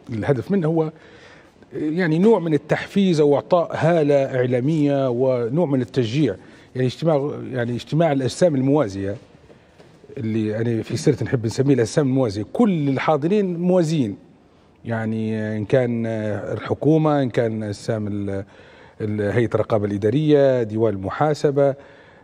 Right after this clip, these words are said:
آه، حتى عقيلة صالح، كل أجسام موازية، لأن عقيلة صالح ده الم-، هذا المكان ليس منصبه، هو منصب حصة فزان.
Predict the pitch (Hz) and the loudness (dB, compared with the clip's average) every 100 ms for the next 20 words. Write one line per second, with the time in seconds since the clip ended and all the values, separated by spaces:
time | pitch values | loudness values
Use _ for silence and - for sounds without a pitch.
0 | - 113 113 110 110 - 190 190 190 202 | -8 -4 0 0 0 2 2 2 0 0
1 | 240 170 - 208 185 - 185 214 196 113 | 0 0 0 0 0 0 0 0 0 0
2 | 120 123 120 123 131 165 143 127 117 139 | -2 -2 -2 -2 0 0 -2 -6 -4 0
3 | 151 135 147 - 156 143 135 131 165 165 | 0 0 -2 0 0 0 0 0 0 0
4 | 170 151 127 127 127 135 127 - 131 107 | 0 -2 -4 -6 -4 -2 -2 -2 0 0
5 | 120 123 143 139 113 - 151 131 147 139 | -2 0 -2 -2 -4 -4 -4 -2 0 2
6 | 180 | 2